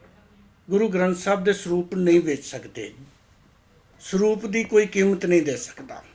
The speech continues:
ਉਹ ਭੇਟਾ ਲਈ ਜਾਂਦੀ ਆ, ਤੇ ਭੇਟਾ ਜਿਹੜੀ ਆ,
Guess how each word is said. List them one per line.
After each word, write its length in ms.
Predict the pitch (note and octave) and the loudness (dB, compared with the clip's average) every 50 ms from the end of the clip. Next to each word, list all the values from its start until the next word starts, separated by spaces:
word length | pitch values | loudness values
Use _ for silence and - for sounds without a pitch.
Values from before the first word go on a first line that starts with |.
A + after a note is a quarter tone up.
| _ _ _ _ _ _ _ _ _ _ _ _ _ _ - - - _ _ _ _ _ _ _ _ - A#3 | _ _ _ _ _ _ _ _ _ _ _ _ _ _ -20 -20 -20 _ _ _ _ _ _ _ _ -2 2
ਉਹ 280 | A3 A#3 A3 G#3+ G#3+ - | 2 2 2 2 -2 2
ਭੇਟਾ 300 | A3 G3+ F3+ F3+ G3+ A3 | 4 4 6 8 8 8
ਲਈ 180 | G#3+ G3+ F3+ C#3+ | 8 6 4 0
ਜਾਂਦੀ 320 | C3+ D3 C#3+ C3 C#3+ D#3 | 0 0 -2 -2 -2 -2
ਆ, 140 | E3+ F3 - - - _ _ _ _ - | -2 -2 -4 -6 -12 _ _ _ _ -6
ਤੇ 60 | G3+ F#3 | -6 -4
ਭੇਟਾ 400 | F#3 - A3 G3+ F3+ - G#3+ A3+ | 2 4 4 6 6 6 6 6
ਜਿਹੜੀ 340 | G3 G#3+ A3 G#3+ G#3+ G3+ F#3+ | 6 6 4 4 4 4 2
ਆ, 100 | G3+ | 2